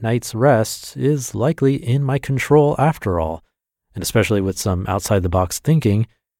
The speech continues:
it could be improved at minimum. I'm sure everyone has some recurring thoughts that just end up becoming reality for us, when from an outside perspective might be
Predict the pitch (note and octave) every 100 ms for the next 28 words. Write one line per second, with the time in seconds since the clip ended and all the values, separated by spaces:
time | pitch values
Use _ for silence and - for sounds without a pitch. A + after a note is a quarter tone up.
0 | _ - A#2 - D#3+ A#2 G#2 G#2 G2+ F#2+
1 | C#3 D#3+ F#2+ G2+ G2+ - - F#2 F#2 A#2+
2 | F2+ D#2+ - - _ _ _ _ _ _
3 | _ - G#2+ C3 A2 - G#2+ A2 A2 A2
4 | G2+ G#2 - A2 G2+ G2 - G#2+ G2+ F#2+
5 | G#2 G2 - - F2 - F2 - A#2 G2
6 | F#2+ - - G2+ G2+ G2 F#2 F2+ F#2 G#2+
7 | G#2+ F2 - E2 E2+ - - _ _ _
8 | _ - F#2+ - G2+ G2 - E3 - B2+
9 | G#2 A2 - G#2+ F#2+ A2+ G#2 G2 A2 A2
10 | C3+ B2+ B2 B2 A#2+